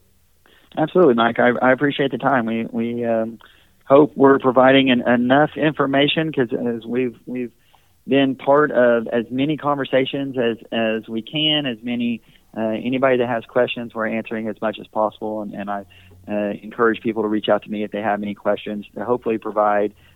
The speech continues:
voters as much information as possible before they head to the polls. Um, so we, we appreciate all, uh, uh,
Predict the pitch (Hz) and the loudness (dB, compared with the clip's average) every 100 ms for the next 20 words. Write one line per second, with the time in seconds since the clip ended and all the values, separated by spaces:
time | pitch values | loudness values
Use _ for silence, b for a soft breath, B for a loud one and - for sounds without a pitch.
0 | b 107 123 131 127 110 95 113 127 - | b 2 4 4 0 -4 -4 -2 0 -2
1 | 120 120 117 113 117 107 104 - 117 117 | -8 -4 -4 -4 -6 -6 -8 -6 -4 -4
2 | 120 117 117 104 - 131 135 135 127 123 | -4 -4 -4 -6 -4 -2 0 -2 -4 -6
3 | 127 127 127 - _ b b b - 104 | -4 -2 -2 -6 _ b b b -12 -8
4 | 104 101 - 104 104 104 107 107 107 101 | -8 -10 -10 -10 -8 -10 -10 -12 -12 -8
5 | 117 113 120 - 113 113 107 107 107 - | -8 -6 -8 -6 -4 -2 -2 -2 -6 -10
6 | 110 104 104 107 b b b _ _ 107 | -10 -8 -10 -14 b b b _ _ -10
7 | 107 107 104 104 | -8 -6 -8 -10